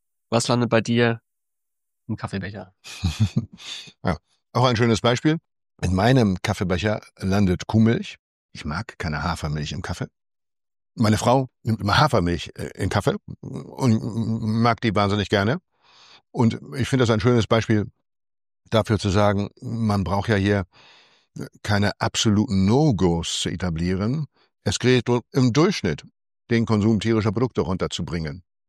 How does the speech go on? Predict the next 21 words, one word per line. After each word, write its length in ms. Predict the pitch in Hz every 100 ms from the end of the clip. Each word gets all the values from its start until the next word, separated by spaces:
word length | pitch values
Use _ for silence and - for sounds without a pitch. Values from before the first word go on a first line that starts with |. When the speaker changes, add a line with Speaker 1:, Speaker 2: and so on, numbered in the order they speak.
| _ _ _ _ _
Speaker 2:
Aber 260 | 117 117 110
da, 300 | 117 127 131
wo 160 | 104
man 240 | 123 123 120
die 180 | 120 110
tierischen 280 | 131 131 123
Produkte 240 | 127 117
besonders 320 | 107 123 120
genießt, 480 | - 131 156 - - - 101 95 _ _ _ _ _ _ -
äh, 200 | 123 110 117 123 110 151 110
kann 140 | 117
man 100 | 117
die 60 | 120
ja 80 | 110
durchaus 380 | 107 104 113
auch 240 | - 107 - _ -
konsumieren. 600 | 110 101 120 123 92 80 - - - - - _
Und 160 | 135 101
zum 100 | 98
Beispiel, 320 | 92 - 95
äh, 360 | 101 95 95